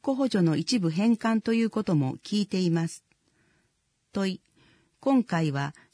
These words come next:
中山間地域での取り組みであるが、中山間地域以外の地域での取り組みはできるのか。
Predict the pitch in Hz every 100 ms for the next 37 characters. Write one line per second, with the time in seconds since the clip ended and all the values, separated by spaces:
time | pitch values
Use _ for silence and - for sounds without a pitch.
0 | - 269 285 285 269 262 269 262 247 269
1 | 233 - 160 190 151 151 - 202 220 240
2 | 226 202 202 185 143 139 151 - - -
3 | _ - 269 277 277 269 254 269 262 247
4 | 254 247 - 247 - 262 247 180 143 139
5 | - 247 196 170 160 156 139 - - 214
6 | 226 226 220 202 180 175 247 208 160 131
7 | - 127